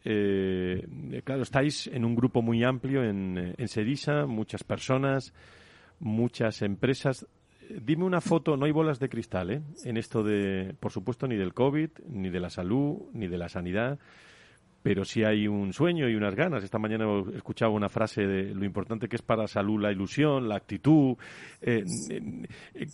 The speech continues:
¿qué actitud, qué ilusión, con qué arranca este, este veinte veintidós para el presidente de sedisa,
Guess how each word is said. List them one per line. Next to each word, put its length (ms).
¿qué 120
actitud, 380
qué 100
ilusión, 680
con 180
qué 140
arranca 500
este, 580
este 200
veinte 240
veintidós 500
para 200
el 60
presidente 380
de 80
sedisa, 540